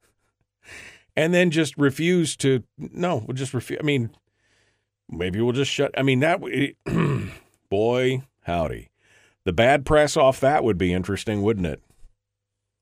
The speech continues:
Every news media outlet in the world, I'm sure, would blame the House Majority Republicans for doing that, but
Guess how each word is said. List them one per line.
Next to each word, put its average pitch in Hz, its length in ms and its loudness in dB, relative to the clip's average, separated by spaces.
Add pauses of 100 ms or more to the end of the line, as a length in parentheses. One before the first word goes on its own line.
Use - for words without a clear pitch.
(100)
Every 123 360 2
news 117 320 2
media 117 360 2
outlet 113 340 0
in 104 60 0
the 101 80 0
world, 113 440 2
I'm 92 80 -2
sure, 110 220 -2
would 95 220 -2
blame 107 340 0
the 90 340 -2 (360)
House 117 360 -2
Majority 107 480 0
Republicans 98 720 -2
for 98 140 -6
doing 104 340 0
that, 90 300 0
but 87 220 -4